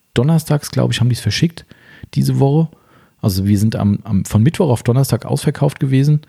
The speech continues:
Nee, Mittwoch ausverkauft gewesen, haben Mittwochnachmittag bei Scancrip bestellt. Da ist irgendwie gar nichts mehr passiert. Nachvollziehbarerweise, war auch ziemlich spät.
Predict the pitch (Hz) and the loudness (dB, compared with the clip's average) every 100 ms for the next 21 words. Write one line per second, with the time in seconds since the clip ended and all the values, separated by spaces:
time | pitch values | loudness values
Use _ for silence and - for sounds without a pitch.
0 | _ - 113 101 143 170 123 139 156 - | _ -2 2 2 2 0 0 -2 -2 -4
1 | - 135 135 143 110 110 107 143 143 113 | -4 -2 0 2 2 2 0 0 0 2
2 | 117 160 151 131 120 113 - 110 135 120 | 2 2 2 0 0 -2 0 0 -2 -4
3 | - 123 175 - 110 104 110 107 98 110 | 0 0 0 -2 -2 -2 0 0 2 0
4 | 160 170 147 139 143 151 - - - - | 0 0 0 2 2 0 -4 -20 -20 -20
5 | - _ - 87 - 95 - 95 90 90 | -20 _ -2 -2 0 -4 -2 -2 0 2
6 | 123 135 98 - 98 - 120 147 | 2 2 -2 -2 -2 0 0 0